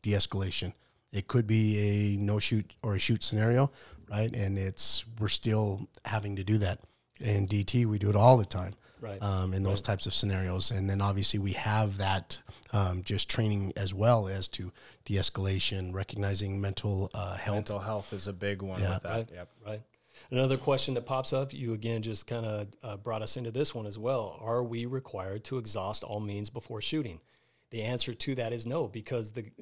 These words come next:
Speaker 2: the use of force continuum can change within a half of a second.
Speaker 1: Right.
Speaker 2: And so when we're talking about the use of force continuum, do we try and exhaust all means before shooting? That is a one hundred percent yes.
Speaker 3: Absolutely.
Speaker 2: But
Speaker 1: Yes.
Speaker 2: are we required to?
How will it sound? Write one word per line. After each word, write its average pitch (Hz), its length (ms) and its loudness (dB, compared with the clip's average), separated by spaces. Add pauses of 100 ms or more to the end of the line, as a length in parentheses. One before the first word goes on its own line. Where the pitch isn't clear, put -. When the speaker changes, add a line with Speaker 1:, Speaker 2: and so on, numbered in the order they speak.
Speaker 2:
the 117 100 -10
use 110 280 -2
of 123 80 -8
force 131 180 -4
continuum 131 560 -4
can 120 200 -6
change 110 340 -6
within 107 480 -6
a 117 80 -10
half 101 300 -8
of 107 120 -12
a 110 40 -6
second. 147 420 -4 (240)
Speaker 1:
Right. 92 180 -2 (100)
Speaker 2:
And 113 120 -4
so 113 260 0
when 113 320 -4
we're 143 160 0
talking 208 480 -4
about 127 280 -2
the 123 80 -4
use 113 240 -2
of 120 80 -14
force 117 200 -6
continuum, 104 540 -6 (420)
do 151 200 0
we 135 200 0
try 120 640 -4 (120)
and 156 100 0
exhaust 151 540 -2
all 143 200 2
means 151 360 0
before 143 280 -2
shooting? 160 380 0 (340)
That 151 300 -2
is 123 180 -2
a 113 120 0
one 117 180 -2
hundred 120 260 -2
percent 104 460 -4
yes. 113 160 0
Speaker 3:
Absolutely. - 280 -2
Speaker 2:
But 135 40 2
Speaker 1:
Yes. - 160 2
Speaker 2:
are 151 160 2
we 139 160 0
required 131 800 -4
to? 101 360 -4